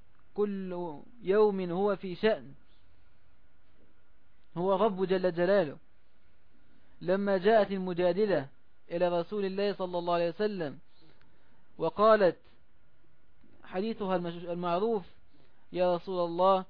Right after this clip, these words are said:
آه، أولادي إن تركتهم جاعوا، إن أخذتهم جاع وإن تركتهم ضاع"، إلى آخر الحديث، فقالت في نهايته: "اللهم إني أشكو إليك".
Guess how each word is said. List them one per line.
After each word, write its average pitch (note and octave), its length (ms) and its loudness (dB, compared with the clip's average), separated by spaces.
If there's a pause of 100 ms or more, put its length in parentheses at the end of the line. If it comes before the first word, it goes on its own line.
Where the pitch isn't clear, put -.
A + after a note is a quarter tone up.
(480)
آه، D3 880 0 (320)
أولادي F3+ 600 4
إن E3 100 -6
تركتهم F3 540 -4
جاعوا، F3 640 2 (200)
إن F3 100 -6
أخذتهم E3+ 500 -4
جاع F#3 220 4
وإن F3 220 2
تركتهم F3 500 -4
ضاع"، F#3 320 2 (420)
إلى G#3 200 6
آخر G#3 420 4
الحديث، G3 520 -6
فقالت F#3+ 480 0
في G3 140 -8
نهايته: G3 720 -2 (720)
"اللهم F#3+ 640 6
إني F#3+ 540 0
أشكو F#3 340 -4
إليك". F3+ 500 0